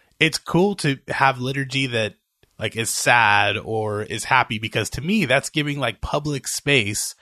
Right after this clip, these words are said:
to an expression of sadness. Whereas in other churches I've seen, you have to be happy all the time. You have to, you know, worship.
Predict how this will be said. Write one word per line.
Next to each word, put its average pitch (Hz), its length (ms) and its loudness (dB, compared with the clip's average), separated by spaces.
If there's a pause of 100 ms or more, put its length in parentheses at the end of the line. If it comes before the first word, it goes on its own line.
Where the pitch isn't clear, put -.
(260)
to - 140 2
an 127 80 2
expression 120 480 2
of 110 100 -2
sadness. 110 540 2
Whereas 107 460 2 (300)
in 127 80 -4
other 170 160 4
churches 120 360 2
I've 101 180 2
seen, 107 500 -2
you 151 80 0
have 139 100 2
to 110 60 -12
be 107 100 -10
happy 151 380 2
all 139 120 -2
the 131 80 -8
time. 127 720 -2
You 127 100 0
have 117 120 0
to, 110 100 -6
you 104 80 -2
know, 104 100 0
worship. 123 540 0